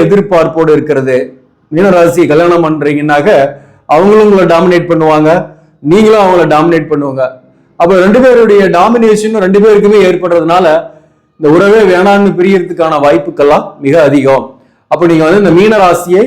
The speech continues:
தவிர்க்கணும். கடக ராசி வந்து பாத்தீங்கன்னாக்க இதுவும் சஷ்டகமா வர்றதுதான். சிம்ம ராசிக்கு பனிரெண்டாம் வீடாக வர்றது கடக ராசி. அப்ப அந்த கடக ராசி என்பது வந்து பாத்தீங்கன்னாக்க அதுவும் ஒரு நீர் ராசி. அப்போ இந்த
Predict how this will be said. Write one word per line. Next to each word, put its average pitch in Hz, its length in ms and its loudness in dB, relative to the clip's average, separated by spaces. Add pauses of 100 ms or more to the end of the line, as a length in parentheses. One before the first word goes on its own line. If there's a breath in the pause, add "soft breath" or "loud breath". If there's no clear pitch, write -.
(320)
தவிர்க்கணும். 139 560 -2 (540 loud breath)
கடக 240 260 2 (100)
ராசி 196 300 0 (120)
வந்து 165 220 -4
பாத்தீங்கன்னாக்க 151 520 -2 (360)
இதுவும் 180 280 0
சஷ்டகமா 151 760 -2
வர்றதுதான். 131 400 0 (540 soft breath)
சிம்ம 208 260 2
ராசிக்கு 214 500 -2
பனிரெண்டாம் 190 500 0
வீடாக 170 360 2
வர்றது 143 240 0 (100)
கடக 151 200 0 (100)
ராசி. 131 280 -2 (560 soft breath)
அப்ப 175 180 -2
அந்த 185 120 2 (120)
கடக 240 260 2 (120)
ராசி 208 280 -2 (100)
என்பது 165 300 -4
வந்து 165 220 -4
பாத்தீங்கன்னாக்க 151 680 -2
அதுவும் 185 240 2
ஒரு 147 100 2 (100)
நீர் 160 240 0
ராசி. 131 300 -2 (500 soft breath)
அப்போ 175 140 0 (140)
இந்த 214 160 2